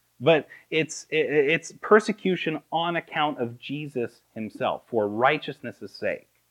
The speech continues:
Um, I've been around Christians who call everything persecution. So, so please put that sort of a lens down and, and, and hear me out. Uh, I, I've, I, I've been with Christians who, if their opponent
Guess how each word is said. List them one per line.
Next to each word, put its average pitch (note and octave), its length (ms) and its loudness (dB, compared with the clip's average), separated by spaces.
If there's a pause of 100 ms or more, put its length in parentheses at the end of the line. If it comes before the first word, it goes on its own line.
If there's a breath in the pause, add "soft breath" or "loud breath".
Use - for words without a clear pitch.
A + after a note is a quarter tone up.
(500 soft breath)
Um, A2+ 440 0 (220 loud breath)
I've A3 200 8
been A3 120 8
around D#3 260 6
Christians D3+ 440 0
who C#3 100 2
call B2 300 6
everything A#2 480 0
persecution. G2 800 -6
So, G#2+ 340 -4
so A#2 180 -4
please F3 420 -4 (640)
put F3+ 320 2
that C3+ 280 2
sort D3 200 4
of C3 60 2
a A#2 60 4
lens C3+ 500 0
down D3+ 480 -2
and, G#2+ 380 -4 (260 soft breath)
and, A2 320 -4
and G#2+ 240 -6
hear D#3 220 2
me C3 220 2
out. B2+ 300 2 (340 soft breath)
Uh, G#2+ 420 4
I, C#3 540 2
I've, C#3 140 -2 (100)
I, C3+ 320 2
I've D3+ 140 2
been D3+ 200 2
with C#3 240 6 (380)
Christians C#3+ 540 0
who, C3 200 2
if C3 300 0
their C#3 200 6
opponent D#3+ 680 0